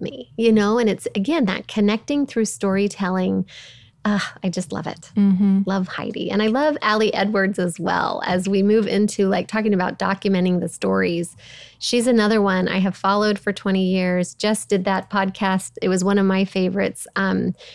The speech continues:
Speaker 1: she just, again, inspires us to document the everyday, the week in the life, the December dailies, so many,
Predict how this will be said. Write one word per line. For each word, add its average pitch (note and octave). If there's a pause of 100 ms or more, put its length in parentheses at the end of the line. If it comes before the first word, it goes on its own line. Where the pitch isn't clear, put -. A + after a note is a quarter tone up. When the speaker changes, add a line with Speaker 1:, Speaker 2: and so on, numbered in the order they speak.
(120)
Speaker 1:
she -
just, A3+
again, G3+
inspires F#3+
us F#3
to -
document F#3
the -
everyday, F#3+
the G3+
week F#3+
in F#3
the -
life, G#3
the G3+
December G3
dailies, G#3+
so A#3
many, G#3